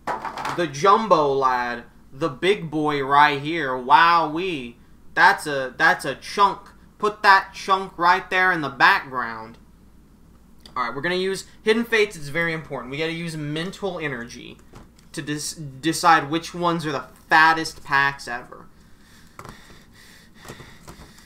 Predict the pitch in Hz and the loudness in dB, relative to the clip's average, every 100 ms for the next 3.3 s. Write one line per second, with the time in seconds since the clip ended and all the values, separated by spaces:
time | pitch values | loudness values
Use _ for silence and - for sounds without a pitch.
0 | - - - - - _ _ _ _ _ | -20 -20 -20 -20 -20 _ _ _ _ _
1 | - - - _ _ - - _ 156 143 | -20 -20 -20 _ _ -20 -20 _ 4 4
2 | 135 151 131 131 - 139 131 127 120 120 | 2 -2 0 0 0 2 4 2 -2 -2
3 | 117 117 | -2 -4